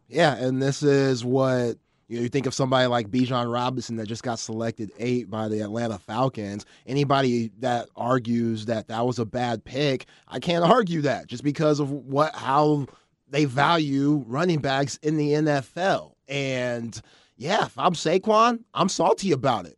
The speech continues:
because he made sense. There's some guys that are Patrick Mahomes in the world that make life easier, and there's some guys like him that makes life easier for Daniel Jones, even though he nipped it in the butt.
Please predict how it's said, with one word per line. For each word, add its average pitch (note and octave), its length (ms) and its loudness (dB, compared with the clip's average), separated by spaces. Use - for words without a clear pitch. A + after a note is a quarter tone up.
because C3+ 640 2
he C3+ 160 0
made F3+ 320 4
sense. F#3+ 300 2
There's C#3 180 -2
some D3+ 220 2
guys D3+ 360 4
that C#3+ 380 0
are B2 120 -6
Patrick D3 360 0
Mahomes D3+ 440 4
in E3+ 60 0
the E3+ 60 4
world F3 440 6
that B2+ 160 -2
make C#3+ 200 0
life D#3+ 220 2
easier, F3 400 2
and F#3+ 100 2
there's C3+ 140 -4
some E3 160 0
guys E3 320 4
like D#3 220 0
him F#3 320 4
that C#3 160 -4
makes C#3+ 300 -2
life D3 420 2
easier D#3 300 2
for D#3 260 2
Daniel D3 380 2
Jones, D#3+ 380 4
even D3+ 240 0
though D#3 220 4
he D#3 160 0
nipped E3+ 300 0
it E3 80 4
in E3 100 4
the D3 80 2
butt. F#3 480 4